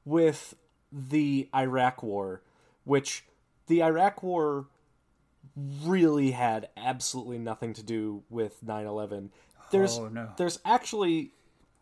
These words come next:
Speaker 1: maybe somewhat, if you squint your eyes and look at it cross-eyed,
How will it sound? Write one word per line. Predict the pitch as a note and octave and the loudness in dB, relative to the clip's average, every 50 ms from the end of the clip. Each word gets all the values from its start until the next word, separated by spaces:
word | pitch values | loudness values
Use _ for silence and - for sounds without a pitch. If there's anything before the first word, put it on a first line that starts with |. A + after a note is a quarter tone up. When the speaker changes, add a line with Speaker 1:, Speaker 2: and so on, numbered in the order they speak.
| _ _ _ _ - | _ _ _ _ -10
Speaker 1:
maybe | D3 D#3+ F3 F#3 G#3+ A3 G#3+ G#3+ E3+ F3 F3+ E3 | -8 -6 0 4 6 8 8 6 4 2 -2 -2
somewhat, | D3+ - - - - - - - F#3+ F#3+ F3+ F3 F3 F3 F3+ E3+ - - | 2 4 4 4 4 4 4 6 4 4 4 2 0 2 2 2 2 -2
if | C#3+ C3+ - | -4 -4 -4
you | C#3 | -4
squint | C#3 - - - - F#3 F3+ - | -4 -4 -4 -2 -2 -4 -4 -4
your | D#3 E3 - - | -4 -4 0 4
eyes | D3+ D3 D3+ D3 C#3 C#3+ | 4 6 6 4 2 2
and | C#3+ C3+ C3 | 0 -2 -2
look | C3+ C#3 C3+ | -2 -2 -2
at | C#3+ C3+ | -2 -2
it | C3 C3 - | -2 -2 -6
cross-eyed, | - - C#3+ C3 C3 B2+ - - - - - - B2+ B2 B2 B2 B2 A#2+ A#2+ A2 A2+ | -4 -2 0 0 0 0 0 -2 -2 -2 -2 -2 0 2 4 4 4 4 2 0 -4